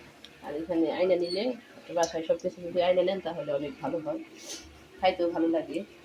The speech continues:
নিজের হাতের খাবার। দেখতে পাচ্ছেন গাইস, এই যে ফুলে উঠছে কত সুন্দর। আমি এখানে বেসনের মধ্যে হইলো অনেকে সোডা ইউজ করে,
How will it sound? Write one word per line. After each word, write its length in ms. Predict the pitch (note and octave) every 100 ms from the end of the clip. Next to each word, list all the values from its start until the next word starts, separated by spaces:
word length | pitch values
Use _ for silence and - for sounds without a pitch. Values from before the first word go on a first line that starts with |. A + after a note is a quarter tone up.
| - - - F#3+
নিজের 260 | - F3 D#3+
হাতের 200 | D#3+ D#3+
খাবার। 260 | E3 C#3 D#3+ - - - - - - - - -
দেখতে 180 | G3 F#3+
পাচ্ছেন 240 | F#3 G3+ F3
গাইস, 200 | F3+ G#3 - - -
এই 60 | E3
যে 100 | E3+
ফুলে 200 | F#3 F3 F3
উঠছে 240 | - - A3+ -
কত 120 | A3 - -
সুন্দর। 240 | E3+ F#3+ - - - - - - F#3
আমি 100 | G#3+ A3+
এখানে 200 | A3 G#3+ G#3
বেসনের 360 | G#3+ G#3+ G3 G3
মধ্যে 160 | G3 G#3
হইলো 160 | G3+ G3 F#3+
অনেকে 260 | F#3+ F#3+ G3 -
সোডা 200 | G#3 F3+ F3
ইউজ 200 | F3+ F3+ F3
করে, 180 | E3+